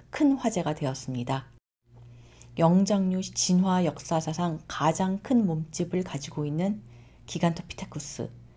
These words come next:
오늘은 기간토피테쿠스에 대해서 알려드립니다. 안녕하세요.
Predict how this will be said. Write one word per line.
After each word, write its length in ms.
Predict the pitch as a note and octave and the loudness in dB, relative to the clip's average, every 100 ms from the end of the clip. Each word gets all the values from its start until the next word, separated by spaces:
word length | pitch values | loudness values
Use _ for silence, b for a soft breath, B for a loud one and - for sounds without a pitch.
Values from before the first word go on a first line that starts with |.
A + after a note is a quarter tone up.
| b b - | b b -4
오늘은 520 | E3 D#3+ E3+ A3 G3+ B B - | 0 0 0 -2 -4 B B -14
기간토피테쿠스에 920 | - G3 G3+ G#3+ - - A#3+ G3 F#3 | -2 2 2 0 -6 -8 -8 -6 -4
대해서 440 | D#3+ C#3+ F3+ F3+ B B - | -4 -2 -2 -2 B B -6
알려드립니다. 840 | D3 D#3+ D#3+ D#3+ D3 C3 C#3 - - - - - - _ _ - - - - - | 0 2 2 -2 -4 -4 -4 -6 -12 -20 -20 -20 -20 _ _ -20 -20 -20 -20 0
안녕하세요. 760 | G#3 A3 A3 G#3+ G#3 A#3 B3+ | 4 4 4 2 4 4 2